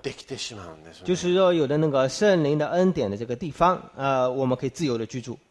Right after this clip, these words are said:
Speaker 1: 祝福が自分の人生の中に住んでくださるんです。
Speaker 2: 呃，祝福也在我们人生当中居住。
Speaker 1: うん。これが大事なんですよ。
Speaker 2: 这是一个很重要的。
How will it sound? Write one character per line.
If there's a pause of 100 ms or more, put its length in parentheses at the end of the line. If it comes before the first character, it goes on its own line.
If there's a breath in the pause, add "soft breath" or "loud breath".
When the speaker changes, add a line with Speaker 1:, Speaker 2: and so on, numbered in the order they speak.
(100)
Speaker 1:
祝
福
が
自
分
の
人
生
の
中
に
住
ん
で
く
だ
さ
る
ん
で
す。
Speaker 2:
呃，
祝
福
也
在
我
们
人
生
当
中
居
住。 (300)
Speaker 1:
う
ん。 (3000)
こ
れ
が
大
事
な
ん
で
す
よ。 (100)
Speaker 2:
这
是
一
个
很
重
要
的。